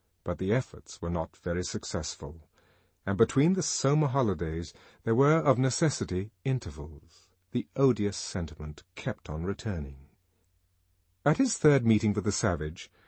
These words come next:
Helmholtz recited his rhymes on solitude. "What do you, uh, think of them?" he asked when he had done.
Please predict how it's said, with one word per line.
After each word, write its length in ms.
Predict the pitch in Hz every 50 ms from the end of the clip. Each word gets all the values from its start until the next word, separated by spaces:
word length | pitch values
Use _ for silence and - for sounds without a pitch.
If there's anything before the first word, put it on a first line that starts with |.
| _ _ _
Helmholtz 600 | - 196 208 180 110 90 87 90 92 - - -
recited 540 | 160 151 - - 107 92 90 - 107 104 -
his 200 | 147 147 127 131
rhymes 420 | 123 107 92 87 85 87 90 -
on 180 | 107 110 113 110
solitude. 760 | - - - 135 113 92 82 - - - 78 73 73 71 - _ _ _ _ _ _ _ _ _ _ _ _ _ _ _ _ _ _ _ _ _ -
"What 240 | 101 110 120 - -
do 80 | 127
you, 240 | 123 127 135 143 147
uh, 60 | 135
think 340 | - - - - 196 226 -
of 100 | 339 -
them?" 320 | - 107 80 85 80 - - _ _ _ _ _
he 120 | 98 95
asked 420 | 87 80 73 71 73 - - -
when 160 | 101 92 90 85
he 60 | 85
had 140 | 80 73 76
done. 380 | 87 82 78 76 71 71 67